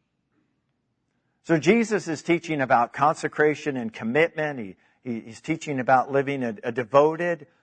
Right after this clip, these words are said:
life, a disciplined life. And everyone starts murmuring and complaining, saying, "This is really hard.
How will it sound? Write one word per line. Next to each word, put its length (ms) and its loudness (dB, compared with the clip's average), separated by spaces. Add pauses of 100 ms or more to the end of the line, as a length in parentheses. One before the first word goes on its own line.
(120)
life, 680 0 (300)
a 80 -2
disciplined 680 0
life. 460 2 (580)
And 320 2
everyone 600 4
starts 600 2
murmuring 640 2
and 120 -4
complaining, 680 0
saying, 380 -4
"This 220 2
is 180 -6
really 240 2
hard. 720 2